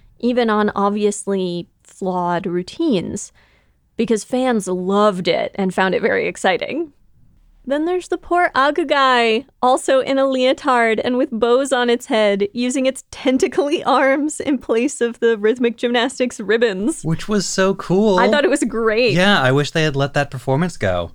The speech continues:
Speaker 1: Uh, and then gets booed and buried in thrown miscellany, including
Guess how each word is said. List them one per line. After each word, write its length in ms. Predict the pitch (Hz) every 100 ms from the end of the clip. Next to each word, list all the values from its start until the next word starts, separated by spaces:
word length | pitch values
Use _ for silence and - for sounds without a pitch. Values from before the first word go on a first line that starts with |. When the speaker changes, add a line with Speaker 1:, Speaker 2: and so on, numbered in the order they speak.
| -
Speaker 1:
Uh, 260 | 214 220 208
and 160 | 214 214
then 260 | 220 220
gets 240 | 214 214 -
booed 480 | 190 220 220 202
and 300 | 185 196 185
buried 480 | 190 185 190 196 185
in 300 | - 196 190 - _ _
thrown 500 | - 208 214 226 220 190
miscellany, 800 | 196 208 - 190 180 175 170 -
including 600 | 196 - 196 190 185